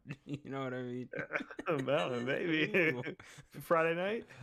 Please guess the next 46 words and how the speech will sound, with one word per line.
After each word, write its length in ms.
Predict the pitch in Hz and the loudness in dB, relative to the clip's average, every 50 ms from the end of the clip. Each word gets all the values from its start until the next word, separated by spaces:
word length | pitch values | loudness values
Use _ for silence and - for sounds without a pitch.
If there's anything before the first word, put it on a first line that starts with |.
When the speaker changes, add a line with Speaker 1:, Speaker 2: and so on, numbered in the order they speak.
| - - | -12 -6
Speaker 1:
That, 240 | - 110 110 104 92 | -4 -4 -2 -2 -4
that'd 140 | 101 104 110 | -8 -6 -6
be 100 | 110 104 | -6 -8
a 40 | |
good 200 | 85 87 101 98 | -8 -8 -8 -8
episode 460 | 82 85 95 - 98 - - 92 85 82 | -8 -8 -10 -12 -14 -14 -12 -12 -12 -12
of 60 | 80 | -12
that 200 | 78 80 80 - _ _ - | -10 -10 -10 -12 _ _ -14
fucking 320 | - 95 85 - 82 80 | -12 -12 -12 -12 -12 -12
weird 240 | 80 90 90 85 78 - | -10 -10 -10 -10 -10 -10
cartoon, 460 | 95 85 80 - - 95 92 87 80 76 | -10 -10 -10 -10 -12 -12 -10 -10 -10 -12
let 100 | 78 87 | -12 -12
me 80 | 90 | -14
tell 220 | 85 - 90 82 85 | -14 -12 -12 -12 -12
ya. 120 | 82 80 80 - _ _ _ _ _ _ _ _ _ _ _ _ _ _ _ _ _ _ - | -12 -14 -16 -18 _ _ _ _ _ _ _ _ _ _ _ _ _ _ _ _ _ _ -6
That 80 | 139 139 | 0 2
cartoon, 460 | 180 175 170 - - 151 147 165 165 | 4 4 2 2 0 -2 0 0 2
I 80 | 127 113 | 0 0
was, 220 | 117 113 110 107 | 0 -4 -6 -4
I 80 | 98 107 | -4 -4
was 200 | 104 101 101 98 | -4 -6 -8 -8
looking 200 | 101 104 104 101 | -10 -8 -6 -6
up 160 | 98 95 - | -6 -6 -6
episodes 420 | 85 90 - 107 - - 104 101 101 | -8 -10 -10 -10 -10 -8 -8 -8 -6
of 60 | 101 | -6
that 220 | 104 104 104 92 | -4 -4 -4 -4
on, 280 | 85 87 87 85 85 82 | -6 -6 -8 -8 -10 -10
on, 140 | 80 80 - | -10 -10 -10
on 200 | 80 87 90 85 | -10 -10 -8 -8
YouTube 400 | 87 90 95 - 110 101 98 101 | -8 -10 -10 -10 -10 -12 -10 -8
the 120 | 104 104 | -8 -8
other 140 | 101 104 104 | -8 -8 -8
day, 240 | 107 110 110 113 - 92 | -8 -8 -8 -8 -8 -10
and 140 | 85 76 - _ - | -12 -14 -16 _ -12
it 200 | - 98 101 - - - | -10 -8 -8 -8 -10 -8
hadn't, 340 | - 101 95 92 95 92 82 - _ _ _ _ _ _ - | -8 -8 -6 -8 -10 -10 -12 -14 _ _ _ _ _ _ -12
did 100 | 104 107 | -8 -4
not 260 | 107 113 110 107 90 | -2 0 0 0 -2
realize 320 | 92 95 92 85 80 80 | -4 -6 -6 -8 -8 -10
how 80 | - 95 | -10 -12
much 160 | 85 - - - | -12 -12 -4 2
Speaker 2:
Why? 240 | 170 190 214 214 151 | 4 4 6 6 4
Speaker 1:
singing 160 | 120 120 120 - - - - - _ | 4 2 2 0 -8 -18 -20 -20 _
was 160 | 98 92 87 95 | -16 -14 -12 -12
in 140 | 87 80 82 | -12 -12 -12
that. 180 | 82 85 - | -14 -14 -16